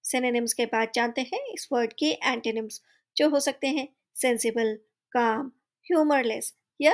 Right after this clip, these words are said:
सीरियस। सिनोनिम्स और एंटोनिम्स के बाद जानते हैं कि सेंटेंस में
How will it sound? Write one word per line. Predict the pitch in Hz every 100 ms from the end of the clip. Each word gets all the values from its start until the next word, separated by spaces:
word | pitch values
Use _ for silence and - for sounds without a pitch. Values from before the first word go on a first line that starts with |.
| 480
सीरियस। | - - 226 175 160 - - - _ _ _ _ _
सिनोनिम्स | - 311 302 294 285 285
और | - 254 254
एंटोनिम्स | - 247 247 240 233
के | -
बाद | 247 233 233
जानते | 247 233
हैं | 269 302
कि | 302 349
सेंटेंस | 277 214 220 214 -
में | 269 440